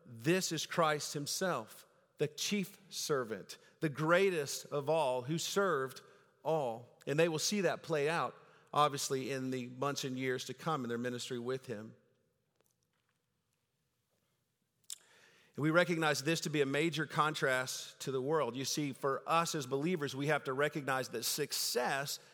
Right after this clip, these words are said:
isn't being surrounded by servants, but success is being that servant, to serve in humility. Jesus redefines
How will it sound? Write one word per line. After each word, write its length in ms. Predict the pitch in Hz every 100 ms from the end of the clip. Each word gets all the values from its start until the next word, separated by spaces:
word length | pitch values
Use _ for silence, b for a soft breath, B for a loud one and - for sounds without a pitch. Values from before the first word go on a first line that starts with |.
| B
isn't 360 | 175 190 175 165
being 200 | 170 151
surrounded 640 | 165 143 156 196 180 151
by 140 | 139 139
servants, 880 | - - 220 226 117 120 - - - B B B
but 160 | 160 160
success 880 | - 160 - - 208 214 127 139 -
is 220 | 160 143
being 600 | 127 120 196 190 143 131
that 280 | 127 123 -
servant, 640 | - 175 165 104 - - - _ _ _ _ _ _ _ _ _ -
to 100 | 156
serve 600 | 139 - 180 147 131 135 - -
in 100 | 143
humility. 720 | 139 156 147 156 147 110 104 - - _ _ _ _ _ _ _ _ _ _ _ _ _ _ _ - - 110
Jesus 420 | 151 156 135 -
redefines 960 | 135 131 123 - 139 123 107 113 -